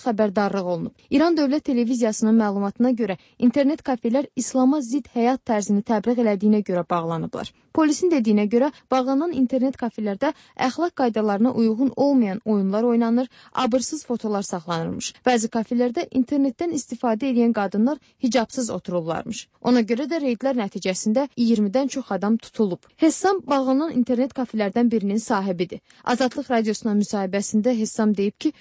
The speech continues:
polis onun kompüterində ailəsinin şəkillərini tapıb deyə onu sorğu-suala tutmağa başlayıb.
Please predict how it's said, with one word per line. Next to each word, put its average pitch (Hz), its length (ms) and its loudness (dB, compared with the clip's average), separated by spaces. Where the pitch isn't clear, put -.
polis 302 340 0
onun 262 240 4
kompüterində 220 800 -2
ailəsinin 226 560 0
şəkillərini 214 640 0
tapıb 226 400 -4
deyə 208 220 2
onu 240 280 2
sorğu-suala 214 640 -2
tutmağa 165 420 -6
başlayıb. 170 400 -6